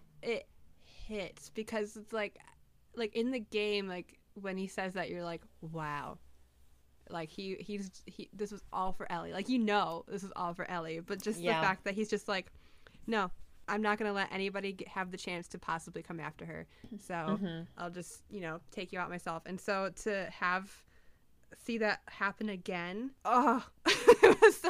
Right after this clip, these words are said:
Speaker 2: Yeah.
Speaker 1: good. Also, what I really liked is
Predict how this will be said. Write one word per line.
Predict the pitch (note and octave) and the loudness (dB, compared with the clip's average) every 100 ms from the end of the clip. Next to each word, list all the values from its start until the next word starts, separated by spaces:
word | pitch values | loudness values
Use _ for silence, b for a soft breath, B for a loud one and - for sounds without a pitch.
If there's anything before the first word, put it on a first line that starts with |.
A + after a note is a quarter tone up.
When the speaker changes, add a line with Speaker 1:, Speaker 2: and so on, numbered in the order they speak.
| F#3+ | 2
Speaker 2:
Yeah. | F3+ F3 F#3 | 4 6 4
Speaker 1:
good. | - - - - | -2 -18 -20 -4
Also, | - G#3+ A3 B3 A#3+ | 4 4 4 2 4
what | A#3 | 4
I | |
really | G#3+ F#3+ F#3 G3+ | 4 2 2 2
liked | F#3+ F#3+ - - | 4 2 0 -4
is | F#3+ F3+ F3+ | 0 0 -2